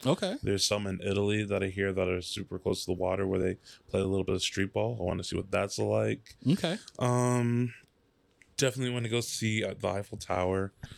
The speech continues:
Speaker 2: Um, that's gonna be a lot of fun.
Speaker 1: L-, let me interrupt you and let's go back to Abbey Road.
Speaker 2: Yeah.
Speaker 1: So you wanna walk across the street. I totally get that.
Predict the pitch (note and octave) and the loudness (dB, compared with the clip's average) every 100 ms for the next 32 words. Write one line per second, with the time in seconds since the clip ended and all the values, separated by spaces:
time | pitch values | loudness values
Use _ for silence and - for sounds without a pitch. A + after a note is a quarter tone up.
0 | - - - - G2+ F#2+ F#2+ F#2+ F#2+ - | -20 -20 -6 0 2 2 2 0 -4 -4
1 | G2 F#2+ F#2 F#2 F#2 F#2 F#2+ G2 G2 G2+ | -2 -2 -2 0 0 0 -2 -2 -2 0
2 | G#2+ A#2 D3 C#3 G#2+ - E2+ F#2 F#2 - | 2 4 4 2 0 0 2 2 2 0
3 | G#2 F#2 - F2+ F2+ E2+ E2+ E2 E2+ - | 0 0 -2 -2 -2 -2 -2 -2 -4 -6
4 | - F#2+ F#2+ - - - - - - - | -2 -2 -2 -10 -20 -20 -20 -20 -4 2
5 | A#2+ B2 B2 B2 G#2 A2 - - F#2+ - | 4 4 2 0 -6 -6 -6 -6 -8 -6
6 | - G2 G#2+ D#2+ - - D2+ | -4 2 2 2 -4 -2 -2